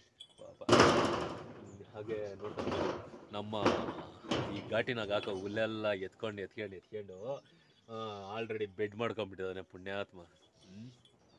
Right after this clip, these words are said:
ಅಲ್ಲೇನೋ? ಅಂದ್ರೆ ಅವ್ನ್ ಮಲ್ಕೊಳಕ್ಕೆ ಎಲ್ಲ ಎಳ್ದು ಎಳ್ದು ಹಾಕ್ತಿದ್ದಾನೆ. ಇವತ್ತೆಲ್ಲ ಕ್ಲೀನ್ ಮಾಡ್ಬೇಕು. ಆಯ್! ಏಯ್, ಇಳಿಯ ಕೆಳಗಡೆ. ಬೈ,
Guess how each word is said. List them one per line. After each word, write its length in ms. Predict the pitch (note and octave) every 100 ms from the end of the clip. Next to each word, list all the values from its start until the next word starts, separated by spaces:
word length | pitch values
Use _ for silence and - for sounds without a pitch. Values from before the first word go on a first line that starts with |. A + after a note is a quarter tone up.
| - - -
ಅಲ್ಲೇನೋ? 680 | G#2+ A2 A2 A#2 - - - - - - -
ಅಂದ್ರೆ 420 | G#2+ G#2+ G#2 G2+
ಅವ್ನ್ 160 | G#2+ G2
ಮಲ್ಕೊಳಕ್ಕೆ 460 | G2 G2 G#2+ G2 -
ಎಲ್ಲ 260 | G2 G#2+
ಎಳ್ದು 300 | G#2 F#2 G2
ಎಳ್ದು 160 | G#2 G2
ಹಾಕ್ತಿದ್ದಾನೆ. 460 | G2+ - F#2+ F#2+
ಇವತ್ತೆಲ್ಲ 260 | G2+ - G#2
ಕ್ಲೀನ್ 300 | G#2 G#2 B2+
ಮಾಡ್ಬೇಕು. 380 | A2+ A2+ F#2 A#2 - - -
ಆಯ್! 240 | E3+ F#3+ F3 - - - - - - - - B2 A#2+ - - - - - - - - - - - F#3+
ಏಯ್, 100 | A3 - - -
ಇಳಿಯ 160 | F#3+
ಕೆಳಗಡೆ. 260 | - C3+ B2+ - - - - - - - - - - - - E4+ - - - - - -
ಬೈ, 100 | -